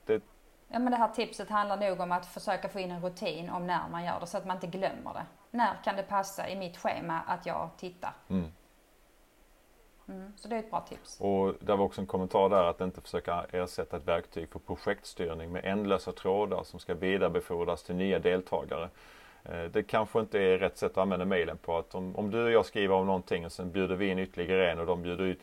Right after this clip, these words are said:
Speaker 1: in ytterligare en i den här tråden. Det blir väldigt svårt att följa, eh, följa det. Och då är det inte ett sätt att driva projekt på.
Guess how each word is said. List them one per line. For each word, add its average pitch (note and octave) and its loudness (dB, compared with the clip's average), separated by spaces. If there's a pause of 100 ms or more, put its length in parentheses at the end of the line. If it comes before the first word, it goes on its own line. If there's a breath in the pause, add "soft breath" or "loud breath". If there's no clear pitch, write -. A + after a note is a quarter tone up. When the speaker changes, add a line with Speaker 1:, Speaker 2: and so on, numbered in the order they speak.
Speaker 1:
in F#2+ -6
ytterligare G2+ 0
en F2 0
i F#2+ 2
den F2+ 2
här E2 0
tråden. E2 -4
Det F2 -4
blir F2 0
väldigt F#2 2
svårt - -8
att F2 -8
följa, E2+ 0 (360)
eh, - -12 (720)
följa F2+ 2
det. F2+ 4 (160)
Och F#2+ -2
då G2+ 2
är G2 8
det F#2 0
inte F#2 -2
ett F2 -2 (320)
sätt - -6
att F2 -8
driva F2+ 0
projekt - -4
på. - -8